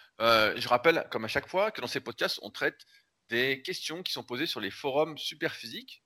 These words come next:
superphysique point org, puis forum, qui sont les plus vieux forums du web, puisqu'ils existaient à l'époque, euh, en mille neuf cent quatre-vingt-dix-neuf, sous le nom de Smart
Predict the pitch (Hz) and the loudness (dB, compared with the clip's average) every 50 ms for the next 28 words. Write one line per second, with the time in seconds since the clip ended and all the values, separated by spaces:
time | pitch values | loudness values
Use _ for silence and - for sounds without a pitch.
0 | _ _ - - - 139 131 139 127 - - 120 131 131 - 139 139 139 - - | _ _ -12 -12 -12 -6 -4 -4 -4 -4 -8 -12 -12 -8 -4 -2 -2 -2 -4 -8
1 | 110 - - 98 90 107 151 202 214 - - - - _ _ _ - - - 113 | -16 -12 -8 -2 0 0 0 0 -4 -12 -20 -20 -20 _ _ _ -8 -6 -6 -4
2 | 117 147 - - _ _ _ _ _ _ _ _ _ - 127 160 202 165 - - | -4 -6 -6 -8 _ _ _ _ _ _ _ _ _ -8 -4 -4 -4 -4 -6 -10
3 | 143 135 139 180 226 240 - - - 131 135 143 160 196 202 180 135 120 135 131 | -10 -2 2 4 4 4 2 0 -2 0 6 8 8 8 6 4 -2 -8 -8 -2
4 | 120 170 180 156 107 85 87 80 - - - _ _ _ - 147 - - - 117 | 4 4 4 4 4 0 -8 -10 -10 -14 -20 _ _ _ -6 -6 -6 -4 -6 -6
5 | 120 120 139 139 - - 131 127 135 135 - 165 165 160 - - - - _ - | -8 -8 -10 -2 2 4 4 6 4 2 2 2 2 2 0 -4 -12 -16 _ -20
6 | _ _ _ _ _ - 95 101 101 98 95 95 92 87 101 123 196 220 214 - | _ _ _ _ _ -2 0 2 4 4 4 4 2 2 0 -2 0 0 0 0
7 | - 185 - 147 - 135 117 117 147 170 214 - - - - - 175 170 170 185 | 0 0 -2 -2 -2 -6 -6 -2 -2 -2 -2 -2 -4 -8 -8 -8 -2 -2 -2 -2
8 | 185 185 175 156 127 - - - - 185 196 196 175 - | -2 -4 -8 -8 -8 -8 -8 -8 -6 0 2 2 2 2